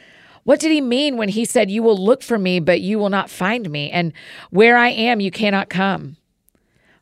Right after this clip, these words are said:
On the last and greatest day of the feast, Jesus stood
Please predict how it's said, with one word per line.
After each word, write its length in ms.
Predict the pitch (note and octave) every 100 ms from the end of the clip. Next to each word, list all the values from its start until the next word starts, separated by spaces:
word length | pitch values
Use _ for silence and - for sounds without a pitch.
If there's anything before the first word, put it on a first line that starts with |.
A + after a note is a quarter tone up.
| -
On 120 | F#3
the 100 | F#3+
last 480 | F3 G3+ F#3+ D#3+ -
and 200 | F#3+ E3+
greatest 460 | G3 G3 F3+ - -
day 280 | F#3 F3+
of 120 | F3+ D#3
the 80 |
feast, 520 | - - F#3+ D#3+ - -
Jesus 360 | E3 G3 E3 -
stood 560 | - G#3+ A3 E3 D3